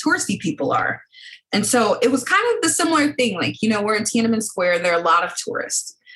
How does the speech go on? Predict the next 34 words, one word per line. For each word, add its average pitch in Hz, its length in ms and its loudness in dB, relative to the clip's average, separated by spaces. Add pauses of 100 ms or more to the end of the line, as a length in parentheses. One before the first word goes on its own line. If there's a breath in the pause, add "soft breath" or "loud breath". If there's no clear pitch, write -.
(240 loud breath)
you 190 140 2
know? 175 440 2
And 185 140 -2
so, 185 220 2
like, - 260 -2
as 190 160 0
you 202 80 2
mentioned, 190 400 -2
they 165 140 4
are 175 340 2
from 175 280 -4 (100)
rural 190 260 0
parts - 520 0 (160)
of, - 560 0 (240)
of 185 140 -2
China. 254 560 2 (440)
And 190 160 0
so - 680 0 (880)
for 220 100 2
those 226 340 4
who 208 60 0
don't 175 240 2
know, 165 300 0
China 185 320 0
is 170 120 0
a 160 60 0
very, 160 340 2
like, 143 300 -2 (800)
homogenous 175 1120 0 (640)
community 175 420 0
of 151 140 0
people. 214 560 -2 (360 soft breath)
And 190 180 0
so 185 720 2